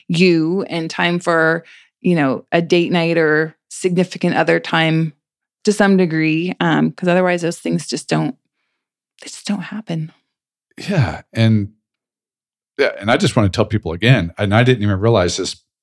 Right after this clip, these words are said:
Speaker 2: before you came on. I mean, I knew you were online, and I knew people,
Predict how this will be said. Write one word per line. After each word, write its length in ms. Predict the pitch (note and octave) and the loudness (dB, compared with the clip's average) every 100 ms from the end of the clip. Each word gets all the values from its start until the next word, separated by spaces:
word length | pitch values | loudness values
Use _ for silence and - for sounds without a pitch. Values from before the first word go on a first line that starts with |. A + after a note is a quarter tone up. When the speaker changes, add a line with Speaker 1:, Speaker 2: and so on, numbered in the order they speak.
| _ | _
Speaker 2:
before 240 | - - G2 | -6 0 0
you 100 | F2 | 0
came 220 | G#2+ F#2 | -2 2
on. 340 | A2 F#2+ F2 - | 2 2 -2 -2
I 60 | G#2+ | 0
mean, 160 | G2 | 2
I 60 | F#2 | 2
knew 120 | G#2+ | 4
you 180 | B2+ B2+ | 4 4
were 120 | A#2+ | 0
online, 420 | A2 A2+ F#2 F2+ F#2+ | -2 0 0 0 -2
and 160 | E2+ | -4
I 160 | F#2+ F#2 _ | -6 -10 _
knew 160 | G#2 G2 | -6 -6
people, 540 | F#2+ G2+ G2+ F#2+ F#2+ | -6 -6 -4 -4 -8